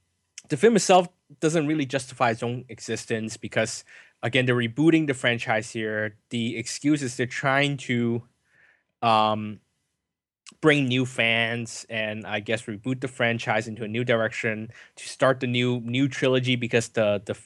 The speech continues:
the first three movies, uh, have already wrapped up that story. Um, and yeah, and I think that's what you talk about, the, the ten, skipping ten years at the end of the film. That was wrapping the first three stories. So this one kind of reboots the whole thing.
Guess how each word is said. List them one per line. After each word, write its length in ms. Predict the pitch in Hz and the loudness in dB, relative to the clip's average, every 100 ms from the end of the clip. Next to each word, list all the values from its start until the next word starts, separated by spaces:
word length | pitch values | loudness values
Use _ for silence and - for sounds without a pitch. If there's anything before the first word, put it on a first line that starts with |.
| _ | _
the 280 | 120 110 104 | -4 0 0
first 340 | - 143 147 - | 2 2 2 2
three 140 | 135 | 2
movies, 500 | 127 123 123 120 - | 2 2 0 -2 -4
uh, 160 | 110 104 | -4 -2
have 160 | 107 113 | -2 0
already 200 | 113 107 | 0 2
wrapped 360 | 110 113 - | 2 2 2
up 220 | 113 - _ _ _ _ | 0 0 _ _ _ _
that 120 | 113 | 0
story. 580 | 104 - 104 104 104 117 - _ _ _ _ 107 | 0 -4 -8 -6 -6 -8 -14 _ _ _ _ -2
Um, 540 | 101 98 98 98 95 _ _ _ _ _ _ - | 0 0 0 -2 -6 _ _ _ _ _ _ -2
and 800 | 117 113 110 110 110 110 107 107 | 0 2 -2 -4 -8 -8 -8 2
yeah, 240 | 139 110 | 4 4
and 140 | 107 113 | 0 -2
I 60 | |
think 160 | 139 135 | -2 0
that's 200 | 131 - | 0 -2
what 120 | 131 | -6
you 80 | 110 | -4
talk 140 | 127 | -4
about, 180 | 120 110 | -2 -4
the, 100 | 101 _ | -8 _
the 100 | 107 | -16
ten, 280 | - - 127 | -14 -8 -8
skipping 380 | - 120 123 113 | -4 -4 -4 -8
ten 300 | - 117 117 | -6 -4 0
years 260 | 127 113 | 0 0
at 80 | 107 | -4
the 120 | 104 107 | -8 -6
end 120 | 98 | -8
of 60 | |
the 60 | - | -2
film. 280 | 147 127 101 - - - | 2 2 -2 -16 -6 2
That 100 | 120 | 2
was 140 | - | 4
wrapping 260 | 117 120 104 | 0 0 -8
the 80 | |
first 300 | 104 110 - | -8 -10 -10
three 140 | - 110 | -10 -10
stories. 380 | - 175 135 - | -2 0 0 0
So 120 | 120 | -2
this 160 | 170 | 0
one 180 | 175 151 - - - | 0 -2 -4 -18 -6
kind 180 | - 165 | 2 4
of 60 | 147 | 4
reboots 420 | 175 170 175 - | 2 2 -4 -2
the 80 | 135 | -2
whole 180 | 131 | -2
thing. 460 | 127 127 120 120 | -2 0 0 0